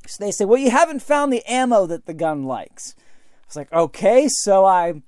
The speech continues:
I went and got two, three, four, five, six, seven different kinds of ammo, different brands, different bullet weights, different everything.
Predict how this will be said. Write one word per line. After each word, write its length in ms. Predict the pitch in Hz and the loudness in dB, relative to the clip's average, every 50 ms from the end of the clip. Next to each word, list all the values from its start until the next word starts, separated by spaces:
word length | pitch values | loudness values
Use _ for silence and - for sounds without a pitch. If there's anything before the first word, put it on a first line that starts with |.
| _ _ _ _ - - - _ - - | _ _ _ _ -20 -20 -20 _ -12 -4
I 140 | 165 180 | 2 2
went 320 | 185 180 202 220 233 - - | 2 4 4 2 2 2 0
and 120 | 202 185 | -4 0
got 280 | 214 220 226 220 220 - | 2 4 4 4 2 -2
two, 320 | - 240 233 196 175 165 | -6 -4 -2 0 -2 -2
three, 360 | - - 226 233 220 196 165 151 | -2 -2 -2 -2 0 -2 -4 -4
four, 420 | - - 233 233 220 196 160 151 | -6 0 2 2 2 2 0 -2
five, 420 | - - 247 240 220 202 170 143 - | -2 -2 0 0 2 0 0 -4 -6
six, 400 | - - 233 202 - - - - | -6 -6 -6 -6 -6 -6 -2 2
seven 320 | 247 247 240 214 226 220 | 4 4 4 2 0 -4
different 320 | 208 220 208 - 202 175 | -4 -6 -6 -6 -12 -12
kinds 380 | - - 214 208 208 202 165 175 | -10 -8 -6 -6 -6 -8 -10 -12
of 100 | 180 165 | -8 -6
ammo, 380 | 208 214 208 208 196 175 160 151 | -4 -2 -2 -2 -2 -2 -6 -4
different 400 | 143 160 147 - 165 151 143 131 | -4 -6 -8 -8 -12 -16 -12 -8
brands, 400 | 156 185 196 185 170 151 139 123 | -6 -6 -6 -6 -8 -10 -12 -14
different 360 | 143 131 - 131 120 120 117 | -14 -14 -14 -14 -16 -12 -6
bullet 280 | 156 190 202 196 165 | -4 -4 -2 -4 -6
weights, 320 | 135 147 139 131 123 120 - | -8 -8 -10 -10 -10 -14 -14
different 340 | - 160 143 - 135 127 - - | -12 -12 -12 -10 -12 -12 -6 -4
everything. 600 | 196 220 214 185 196 147 _ - 151 127 101 - | -2 -2 -2 -4 -8 -12 _ -10 -12 -12 -12 -16